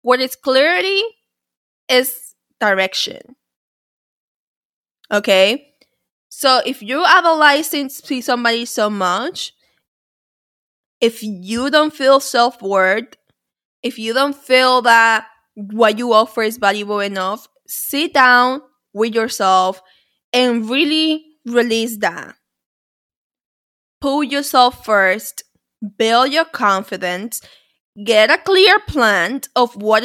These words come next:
you, what type of life you want to live, what type of business you want to build, and then hire coaches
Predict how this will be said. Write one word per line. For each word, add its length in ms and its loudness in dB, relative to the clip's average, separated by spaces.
you, 160 -4
what 260 0
type 240 0
of 80 -2
life 220 -2
you 80 -4
want 240 -4
to 80 -6
live, 440 -6
what 160 -2
type 300 0
of 160 0
business 340 -6
you 100 -6
want 260 -4
to 100 -6
build, 400 -4
and 180 -2
then 240 0
hire 720 4
coaches 800 2